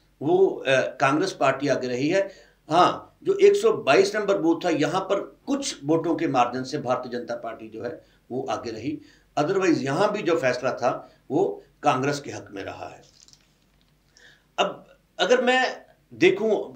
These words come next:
यहाँ की कॉलोनियाँ और अ, गांव की बात करें तो यहाँ का जो जनादेश था, यहाँ के जो लोगों का फैसला था, यहाँ पे जो वोट था, वो कांग्रेस के हक में गया है। यहाँ पे कहीं ना कहीं,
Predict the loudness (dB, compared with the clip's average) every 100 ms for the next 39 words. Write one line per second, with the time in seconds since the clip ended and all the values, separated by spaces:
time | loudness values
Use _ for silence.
0 | -4 -2 0 -2 -4 -6 0 2 4 4
1 | 2 2 0 0 -4 -12 _ -6 -6 -4
2 | 2 4 4 0 0 0 -2 -4 -4 -8
3 | _ -6 -2 -2 0 0 2 0 2 2
4 | 4 2 2 -2 -6 -10 -10 _ _ -2
5 | -2 -2 0 2 4 4 2 2 0 0
6 | 0 -2 -2 -4 -6 _ _ -2 -2 0
7 | -2 2 2 2 4 6 6 4 -4 -4
8 | -12 _ _ -6 -2 -2 -4 -10 _ _
9 | 2 2 4 0 0 2 2 2 -2 0
10 | 0 0 -4 -6 _ _ _ -6 -2 0
11 | -2 0 0 2 0 2 2 2 0